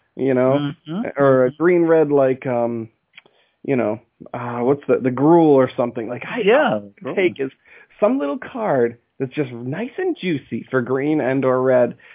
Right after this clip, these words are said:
Speaker 1: that, that puts this over the top. Some super mana efficient creature or something that, um, you know, like a five mana guy that you bring out on turn four because of Domri.
Speaker 2: Yeah.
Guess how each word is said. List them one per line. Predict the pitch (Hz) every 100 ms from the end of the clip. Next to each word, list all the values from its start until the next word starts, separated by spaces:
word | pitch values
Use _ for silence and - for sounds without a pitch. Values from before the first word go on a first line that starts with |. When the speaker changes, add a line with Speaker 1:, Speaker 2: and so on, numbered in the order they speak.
| -
Speaker 1:
that, | - 123 131
that | 127
puts | - 180 -
this | 165 143
over | 139 127
the | 123
top. | - 131 - -
Some | 151 -
super | 226 220 202
mana | 175 180
efficient | 160 156 156 - 143
creature | - 147 143 135 135
or | 131
something | 139 131 139 123 - _ _ - -
that, | 117 117 -
um, | 131 123 120 117 117 - _ _ -
you | 120
know, | 117 113 117 _ - - -
like | -
a | 147 -
five | 160 165 151
mana | 156 151 143
guy | 135 131
that | 123
you | 135
bring | 143 147
out | 143
on | 143 131
turn | - 135 -
four | 131 135
because | 123 123 120
of | 117
Domri. | 120 120 117 120 123 - _ _ _ _
Speaker 2:
Yeah. | 151 170 262 226 101